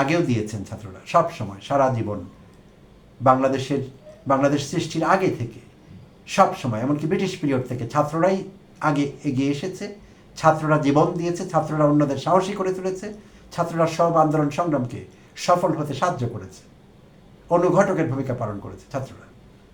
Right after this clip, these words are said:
So, তারা এখনও সেই কাজটি করবে, সে, আমরা বিশ্বাস করি সেটি। But অধ্যাপক, সরি, ডক্টর আলী জাহান যেই পরামর্শ ছাত্রদের দিলেন,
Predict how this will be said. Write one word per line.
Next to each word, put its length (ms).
So, 160
তারা 120
এখনও 300
সেই 200
কাজটি 320
করবে, 280
সে, 80
আমরা 140
বিশ্বাস 300
করি 200
সেটি। 180
But 240
অধ্যাপক, 380
সরি, 200
ডক্টর 360
আলী 240
জাহান 340
যেই 260
পরামর্শ 520
ছাত্রদের 480
দিলেন, 260